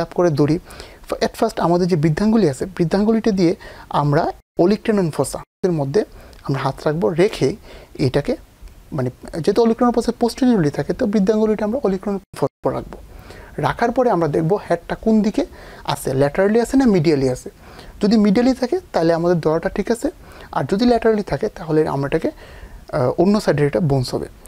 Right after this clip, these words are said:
যেমন এটাকে যদি আমরা ধরি, এটা কিন্তু ল্যাটারালি আছে, হেডটা কোন দিকে আছে? ল্যাটারালি আছে, এটা কিন্তু মিডিয়ালি নেই হেডটা। কিন্তু আমরা olecranon ফসাটা আমরা বৃদ্ধাঙ্গুলি রেখে পিছনে ধরলাম posteriorly, তাহলে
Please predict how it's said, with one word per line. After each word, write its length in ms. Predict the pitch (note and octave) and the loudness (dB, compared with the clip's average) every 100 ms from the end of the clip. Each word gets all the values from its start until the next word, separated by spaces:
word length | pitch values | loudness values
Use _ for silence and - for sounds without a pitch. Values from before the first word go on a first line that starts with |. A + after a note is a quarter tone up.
| - - D#3 | -20 -4 0
যেমন 200 | A#3 A3 - - - - - - - - - - - - G3 | 2 2 -2 -14 -18 -18 -20 -20 -20 -20 -20 -20 -12 -4 -2
এটাকে 200 | A3 A#3+ | 0 2
যদি 100 | G3+ D3 | 2 2
আমরা 100 | C3+ C#3+ | 0 0
ধরি, 140 | - - - - - - - - F3+ | -2 -6 -16 -20 -20 -20 -20 -12 -4
এটা 100 | G3 | -2
কিন্তু 140 | G3 G3 | 0 2
ল্যাটারালি 380 | D#3+ F3 F3 E3 C#3 | 2 2 0 0 -2
আছে, 140 | - - - - - - - - | -6 -20 -20 -20 -20 -20 -10 -2
হেডটা 240 | E3+ - G3+ | -2 -2 -2
কোন 100 | G#3+ G#3 | 0 0
দিকে 120 | G#3 | 0
আছে? 100 | B3 C4 | 0 2
ল্যাটারালি 340 | E3+ F#3+ F#3 D3 | 2 2 2 2
আছে, 80 | D#3 | 0
এটা 80 | G3 | -2
কিন্তু 120 | G#3 F3 | 0 2
মিডিয়ালি 300 | E3 F3 F3+ D3 | 2 2 2 0
নেই 80 | B2+ | -4
হেডটা। 240 | - - - - - - - - - - | -10 -14 -18 -20 -20 -20 -20 -20 -20 -8
কিন্তু 160 | - F3 G3 | -2 0 2
আমরা 120 | G#3 G#3 | 2 2
olecranon 300 | E3+ - F#3+ F3+ | 0 0 -2 -2
ফসাটা 360 | E3+ - F3+ A3 - - - - C#3 | -2 0 0 -2 -4 -20 -18 -6 -2
আমরা 160 | C3+ D3 | 0 0
বৃদ্ধাঙ্গুলি 400 | D#3 D3+ D#3+ F3 F3 | 0 0 -2 -2 -2
রেখে 140 | A#3 A#3 | -2 -4
পিছনে 240 | F#3 E3 C#3 | -4 -2 -2
ধরলাম 200 | B2+ C#3 F3+ | -2 -4 -8
posteriorly, 520 | D#3 F3 D#3 - - - - - - - - | -6 -6 -6 -10 -14 -20 -20 -20 -20 -20 -8
তাহলে 200 | G3 G#3+ | -2 0